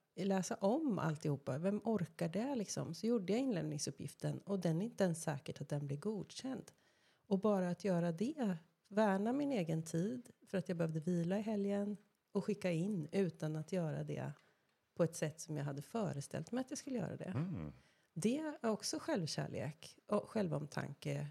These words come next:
Speaker 1: Jag ville hellre se Lars Lerin, så var det. <laughs>
Speaker 2: Ja, men det är så jäkla skönt,
Speaker 1: Ja,
Speaker 2: liksom.
Speaker 1: prioriterade det. Och så får jag väl göra om den där då. Det har aldrig hänt i hela mitt liv
Speaker 2: Nej.
Speaker 1: att jag får tillbaka något som inte är godkänt. Så det blir en ny upplevelse i så fall.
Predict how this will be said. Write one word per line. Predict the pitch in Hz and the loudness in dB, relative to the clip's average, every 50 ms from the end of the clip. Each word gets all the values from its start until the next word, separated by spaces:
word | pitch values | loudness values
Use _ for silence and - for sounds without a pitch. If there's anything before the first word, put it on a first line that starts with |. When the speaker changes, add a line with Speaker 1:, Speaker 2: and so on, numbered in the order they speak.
| - | -6
Speaker 1:
Jag | - 214 208 208 | -4 -2 0 2
ville | 233 247 220 190 196 | 2 2 2 2 2
hellre | 185 185 151 147 160 | 2 2 2 0 0
se | 160 - - 156 | -2 -2 -2 -2
Lars | 147 147 - - 143 - | -2 -2 -2 -4 -4 -4
Lerin, | - 165 151 147 156 180 196 196 160 | -4 -4 -2 -2 -4 -6 -6 -8 -8
så | - - 208 208 190 | -4 -2 -2 0 0
var | 175 - - | -2 -4 -4
det. | - | 0
<laughs> | - 196 - - - 262 247 - - 320 | 2 2 2 4 4 2 2 2 2 4
Speaker 2:
Ja, | - 135 | 6 6
men | 156 160 135 | 8 8 8
det | 139 | 8
är | 143 139 - | 8 6 4
så | - - - - | 2 0 -2 -4
jäkla | 135 - - 127 131 135 135 117 107 - - 127 | -2 -2 0 0 0 2 0 -2 -2 -2 -4 -4
skönt, | 113 - - - 78 - 87 - - | -4 -2 -2 -2 -2 -2 -4 -2 0
Speaker 1:
Ja, | - 196 196 | 2 4 4
Speaker 2:
liksom. | 202 214 220 - - | 4 2 0 -2 0
Speaker 1:
prioriterade | - 220 220 220 220 - - 202 185 180 196 214 226 | 0 0 0 -2 -2 -2 -2 -2 0 0 0 0 0
det. | 190 170 160 160 175 | -2 -2 -2 -2 -4
Och | 190 - 214 | -2 -2 0
så | - 196 | 0 0
får | - - 180 | 0 2 0
jag | 160 151 | 2 2
väl | 151 175 | 2 0
göra | 240 302 - 285 220 202 | -2 -2 -2 0 0 0
om | 240 302 330 | 0 0 -2
den | 320 320 285 | -2 0 0
där | 196 160 160 143 | 0 0 0 -2
då. | 135 - - | -2 -2 0
Det | 160 170 | 0 2
har | 180 220 | 2 2
aldrig | - 220 220 180 160 160 170 151 | 0 0 0 0 0 0 -2 0
hänt | 160 185 202 254 269 - - - | 0 0 0 -2 -4 -8 -10 -8
i | 185 | -4
hela | 202 196 170 160 160 | -2 -2 0 0 -2
mitt | 160 156 143 - - - | -2 -4 -6 -8 -8 -4
liv | 220 226 214 208 240 269 254 | -2 -2 -2 -2 -2 -2 0
Speaker 2:
Nej. | 170 175 | 0 0
Speaker 1:
att | 180 - | 2 2
jag | 196 175 | 0 0
får | - - 165 | 0 -2 -4
tillbaka | 165 - 160 156 156 151 143 143 - _ - 151 151 | -4 -4 -6 -4 -4 -4 -4 -4 -8 _ -10 -8 -8
något | 156 151 147 143 - _ | -6 -6 -8 -10 -12 _
som | - - - 151 | -16 -10 -8 -6
inte | 151 156 151 147 - 160 | -6 -6 -6 -8 -10 -10
är | |
godkänt. | 156 165 165 165 170 - - 190 190 196 190 - _ _ _ | -8 -6 -6 -6 -8 -8 -10 -8 -8 -10 -12 -16 _ _ _
Så | - 196 | -4 -2
det | 180 208 | 0 0
blir | 208 233 294 302 302 | 0 -2 -2 -2 0
en | 254 | 2
ny | 196 175 160 156 | 2 2 2 2
upplevelse | 156 - - - - - - 156 - - | 0 -2 -4 -6 -6 -6 -6 -8 -10 -12
i | - | -18
så | - - - | -18 -20 -20
fall. | - _ - - 185 | -18 _ -12 -12 -12